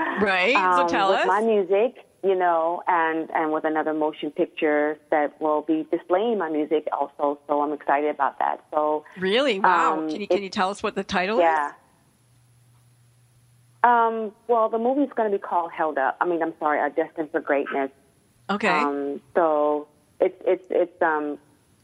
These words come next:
Speaker 2: gonna be in the making, and I'm just excited about it. Um, I'll be co-starring in the film.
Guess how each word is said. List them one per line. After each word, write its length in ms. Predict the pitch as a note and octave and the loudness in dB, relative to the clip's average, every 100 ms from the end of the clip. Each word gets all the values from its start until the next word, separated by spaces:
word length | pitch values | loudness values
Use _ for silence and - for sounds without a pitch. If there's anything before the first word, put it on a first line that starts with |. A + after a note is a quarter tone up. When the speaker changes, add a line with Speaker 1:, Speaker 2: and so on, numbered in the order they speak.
| _ _ _ _ - | _ _ _ _ 0
Speaker 2:
gonna 240 | F#3+ F#3+ | 2 2
be 140 | F#3 | 2
in 100 | F3 | 2
the 60 | E3 | 0
making, 640 | D#3 D3 C#3+ C#3+ C#3+ C#3 - | 0 -2 0 0 0 0 -2
and 220 | D3 C#3 | -2 -2
I'm 120 | C#3+ | -2
just 160 | C#3+ D3 | -4 -8
excited 440 | D#3 D3 C#3 D3 | -4 -2 0 0
about 300 | D3 C#3+ C#3 | 0 0 0
it. 200 | C#3+ D3 - - - _ _ - | 0 -2 -6 -20 -20 _ _ -4
Um, 540 | E3 D#3 D3 D3 D3 - | 0 0 0 -2 -4 -2
I'll 140 | D#3 | 0
be 120 | D#3 | -2
co-starring 680 | D#3 D#3 C#3+ - C#3 C#3 C#3 | -4 -2 -2 -2 0 0 0
in 80 | C3 | -2
the 80 | B2 | -2
film. 380 | G#3+ A3 B3+ | 0 2 0